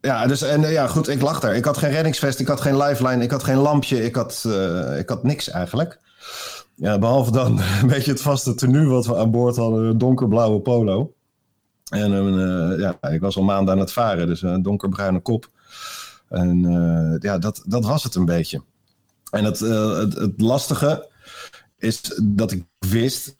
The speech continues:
eh, de, de opvoeding van mijn vader meegenomen, dat de enige manier waarop je een drenkeling nog kan vinden, zeker 's nachts,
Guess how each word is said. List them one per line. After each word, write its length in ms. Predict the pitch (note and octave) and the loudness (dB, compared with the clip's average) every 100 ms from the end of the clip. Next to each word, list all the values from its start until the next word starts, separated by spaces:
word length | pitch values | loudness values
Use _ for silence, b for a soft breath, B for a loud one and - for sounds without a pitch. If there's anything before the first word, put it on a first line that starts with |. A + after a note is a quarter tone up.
| _ _ | _ _
eh, 240 | - A2 A#2+ | -4 -2 0
de, 400 | A#2 C#2+ D2+ F#2+ | -2 -2 -2 0
de 120 | G2 | 2
opvoeding 460 | A2 B2+ - B2+ A#2 | 2 2 2 2 4
van 100 | A2 | 2
mijn 120 | G#2+ | 2
vader 260 | A2 A#2+ G#2+ | 2 2 4
meegenomen, 680 | A2+ B2 G#2+ A2 G#2+ A#2+ | 4 2 2 4 2 2
dat 240 | A2 G2+ - - _ - - _ - _ _ _ _ _ | 0 -2 -8 -16 _ -20 -20 _ -20 _ _ _ _ _
de 160 | - | -4
enige 380 | - D3+ F3 C3+ | 0 4 4 6
manier 380 | B2+ A#2+ B2+ D3+ | 6 8 6 6
waarop 220 | C#3 C3 | 2 2
je 80 | A#2 | 2
een 140 | A2 | 2
drenkeling 420 | G#2 A#2+ C3 A2+ | 4 0 2 2
nog 160 | A2+ A2+ | 2 0
kan 140 | - F2+ | -2 0
vinden, 380 | G#2+ B2+ D3+ | 2 2 0
zeker 320 | - B2 B2 G#2 | -2 -2 0 0
's 60 | |
nachts, 520 | A#2 C#3 - - - | 0 -2 -4 -12 -14